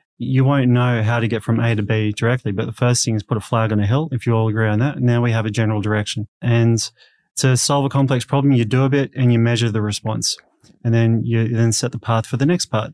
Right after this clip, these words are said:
And in time, hopefully you can break down a complex problem into a series of work streams and complicated problems. And we can have technical people to solve it. But, um, if we can at least agree and get the right people on, "We have a vision."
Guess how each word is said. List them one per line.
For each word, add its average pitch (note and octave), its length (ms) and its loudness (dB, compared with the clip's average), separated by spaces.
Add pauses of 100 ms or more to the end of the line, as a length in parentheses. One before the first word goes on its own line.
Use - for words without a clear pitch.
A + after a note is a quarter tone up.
(120)
And C#3+ 160 2
in C#3 80 2
time, D3 320 0
hopefully C3+ 320 0
you A#2+ 60 0
can A#2+ 140 2
break B2 200 -2
down A#2 160 0
a A2 60 -2
complex B2 400 0
problem B2 300 0
into A#2 200 0
a G#2+ 40 0
series A#2 340 -2
of G2 80 -4
work A2+ 200 0
streams A2+ 420 0
and G2+ 220 -4
complicated A#2+ 520 -2
problems. A#2+ 480 -2 (100)
And B2+ 160 4
we B2 100 4
can B2 180 2
have A2+ 160 0
technical C#3 380 0
people A#2+ 320 0
to A#2 120 0
solve A2+ 380 -2
it. G#2 100 -6 (100)
But, A#2 180 -2 (480)
um, B2+ 320 2
if C3+ 160 -2
we D3+ 120 2
can D3+ 120 2
at D#3+ 80 2
least G3+ 220 0
agree A#2 540 0
and A#2+ 120 2
get B2+ 160 2
the B2+ 80 0
right D3 280 0
people B2+ 420 0
on, A2+ 380 2 (520)
"We B2+ 160 2
have B2+ 220 2
a A#2 40 2
vision." B2 440 2